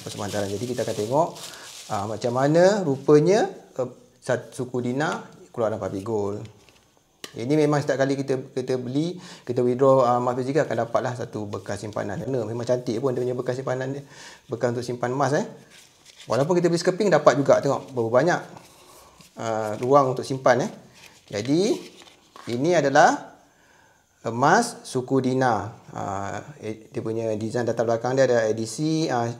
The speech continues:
Masjid Sheikh Zayed Grand Mosque, ah, Abu Dhabi di, ah, United Arab Emirates. So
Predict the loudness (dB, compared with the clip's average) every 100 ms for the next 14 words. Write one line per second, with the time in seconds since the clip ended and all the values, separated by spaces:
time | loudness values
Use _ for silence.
0 | -10 -6 -6 2 2 2 0 0 0 0
1 | 0 2 0 -4 -16 -6 -2 -2 -2 -2
2 | -2 -4 -6 -2 0 0 2 2 2 2
3 | -4 -2 -2 -2 -8 -12 -20 _ _ _
4 | -4 -4 -2 -2 -2 -2 -4 -4 -6 -6
5 | -4 -4 -4 -8 -20 -20 -20 _ -2